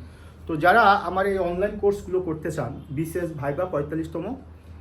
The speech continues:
এবং ঊনপঞ্চাশতম, আহ, এবং সাতচল্লিশতম,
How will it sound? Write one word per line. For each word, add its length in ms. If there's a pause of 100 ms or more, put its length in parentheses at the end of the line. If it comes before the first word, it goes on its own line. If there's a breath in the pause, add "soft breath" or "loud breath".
(140)
এবং 240
ঊনপঞ্চাশতম, 680
আহ, 720
এবং 140
সাতচল্লিশতম, 800